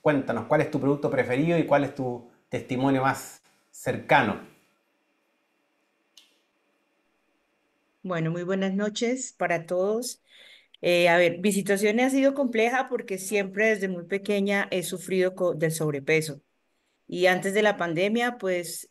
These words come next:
Speaker 2: podía uno salir a entrenar. Desafortunadamente, cuando llegó pandemia, pues, la prohibición fue total y no podíamos salir. Entonces, comencé a generar pro-, un proceso ansiolítico y depresivo bastante alto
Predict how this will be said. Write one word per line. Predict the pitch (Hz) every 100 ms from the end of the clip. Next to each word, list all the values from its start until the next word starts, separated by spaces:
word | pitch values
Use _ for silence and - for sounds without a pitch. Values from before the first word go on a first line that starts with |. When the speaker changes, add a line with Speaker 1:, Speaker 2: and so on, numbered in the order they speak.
| _
Speaker 2:
podía | 185 170 165
uno | 175 190
salir | 190 165 156
a |
entrenar. | 165 165 160 160 143 - _
Desafortunadamente, | 160 214 202 196 196 196 190 233 247 240
cuando | 214 190
llegó | 170 175 160
pandemia, | 180 190 214 208 220 226 - _ _ _ _ -
pues, | 196 180 165
la | 180 175
prohibición | 170 170 165 165 165
fue | 160 175
total | 202 196 190 214 285 - -
y | 185 175 170 170
no | 170
podíamos | 170 185 190 180 180
salir. | - 175 185 165 - _ _ _ _
Entonces, | 196 202 202 196 190 190 196 196
comencé | 208 208 202
a | 180
generar | 185 202 202 180 185
pro-, | 190 190
un | 190
proceso | - 185 196 196 196 196 185
ansiolítico | 151 185 185 170 180 165 196 196 196
y | 185
depresivo | 185 170 160 165 160
bastante | 180 175 156 151 165
alto | 160 156 220